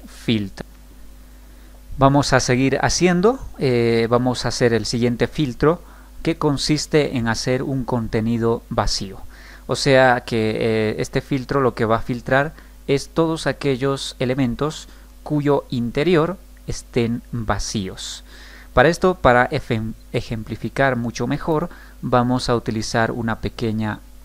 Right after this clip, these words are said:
tabla. Para eso vamos a hacer acá directamente un salto de línea y vamos a crear nuestra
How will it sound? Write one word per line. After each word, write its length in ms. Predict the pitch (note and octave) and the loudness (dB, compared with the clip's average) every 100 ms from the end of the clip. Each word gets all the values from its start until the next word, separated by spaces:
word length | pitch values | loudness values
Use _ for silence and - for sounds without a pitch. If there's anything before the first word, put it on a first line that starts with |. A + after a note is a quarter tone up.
| - | -4
tabla. 420 | B2 F#2+ G2+ - - - - - - - - - - | -2 -2 -4 -14 -16 -18 -18 -20 -20 -20 -20 -20 -6
Para 160 | - A#2+ | 0 2
eso 220 | B2+ C#3 | 4 4
vamos 320 | B2 A#2+ A2 | 4 4 0
a 40 | A2 | -2
hacer 300 | - A#2+ A2 | 0 0 0
acá 380 | G#2+ A#2 A2 A2 | 0 2 2 2
directamente 600 | A2 G#2+ A2+ A#2 A2 G#2+ | 0 -2 -2 -2 -2 -4
un 120 | G#2 | -6
salto 540 | - G#2 - A2 G#2+ | -4 -6 -2 -2 -2
de 120 | G#2 | -4
línea 360 | G#2+ D3 D3+ G3 - - - - - - - | -2 -2 -2 -4 -8 -18 -20 -20 -20 -20 -6
y 320 | B2 C3 C#3+ - | -2 -2 -4 -6
vamos 520 | A#2+ A2+ A2+ A2+ - | -4 -2 -2 -4 -6
a 40 | |
crear 420 | A2+ A#2 A2+ A2+ - | -4 -2 0 0 -2
nuestra 640 | B2 A2+ A2 - A2+ A#2 | -2 -2 -4 -2 -2 -2